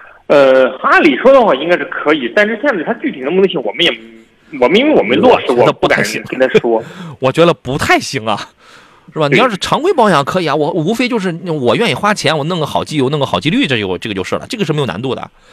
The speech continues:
Speaker 2: 那其他的呢？其他的配件儿它肯定不具备啊。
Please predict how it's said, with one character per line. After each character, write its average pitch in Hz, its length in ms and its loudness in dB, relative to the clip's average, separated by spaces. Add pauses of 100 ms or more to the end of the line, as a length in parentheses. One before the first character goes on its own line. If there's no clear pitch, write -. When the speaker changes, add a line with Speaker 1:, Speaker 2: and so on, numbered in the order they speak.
(180)
Speaker 2:
那 156 100 -4
其 151 180 -6
他 160 220 2
的 156 80 -2
呢？ 117 140 -8 (580)
其 - 100 -8
他 208 80 0
的 190 80 0
配 214 180 -2
件 220 100 4
儿 175 220 2
它 160 240 -10 (220)
肯 - 180 -4
定 175 80 -2
不 156 80 -6
具 175 100 -6
备 226 180 -2
啊。 - 120 -14